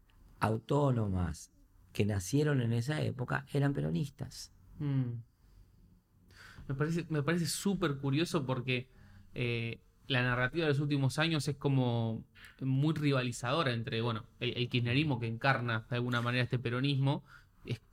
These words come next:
Speaker 2: es como una cuestión muy, eh, muy picante, ¿no?
Speaker 1: Ujú.
Speaker 2: Como si fuésemos mutuamente excluyentes, y fue justamente,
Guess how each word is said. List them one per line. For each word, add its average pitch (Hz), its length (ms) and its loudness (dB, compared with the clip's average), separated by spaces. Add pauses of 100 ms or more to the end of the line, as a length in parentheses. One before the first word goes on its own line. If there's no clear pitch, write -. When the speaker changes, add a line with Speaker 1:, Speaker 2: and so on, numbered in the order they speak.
Speaker 2:
es 139 120 -4
como 135 300 0
una 135 180 2
cuestión 135 300 -2
muy, 143 480 2
eh, 120 460 -8 (340)
muy 143 200 0
picante, 135 580 -2
¿no? 131 80 -2
Speaker 1:
Ujú. 139 80 -2
Speaker 2:
Como 127 180 -4
si - 100 -12
fuésemos 139 400 -2
mutuamente 139 500 0
excluyentes, 156 600 -2 (460)
y 123 100 -2
fue - 540 0
justamente, 156 960 -2